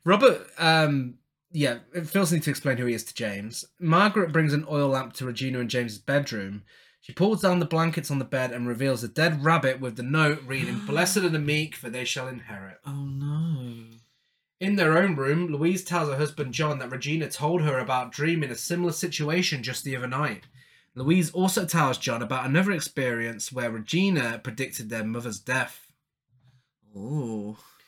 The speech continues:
Speaker 1: Regina and James discover the letter X painted on the outside of the bedroom door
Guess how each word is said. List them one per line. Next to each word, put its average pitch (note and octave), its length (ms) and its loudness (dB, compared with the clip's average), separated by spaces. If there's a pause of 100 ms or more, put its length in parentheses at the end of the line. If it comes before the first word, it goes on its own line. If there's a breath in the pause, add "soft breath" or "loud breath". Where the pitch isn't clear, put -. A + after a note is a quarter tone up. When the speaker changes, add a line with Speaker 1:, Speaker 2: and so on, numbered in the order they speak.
(600 soft breath)
Speaker 1:
Regina G3 360 4
and E3+ 140 4
James E3+ 680 4 (120)
discover E3+ 400 0
the D#3 100 4
letter D3+ 280 2
X D#3 360 -2
painted D#3+ 420 2
on C3+ 120 0
the C#3+ 160 -6
outside C#3+ 360 0
of C3+ 80 -2
the C3+ 60 0
bedroom C#3 480 2
door D3+ 500 6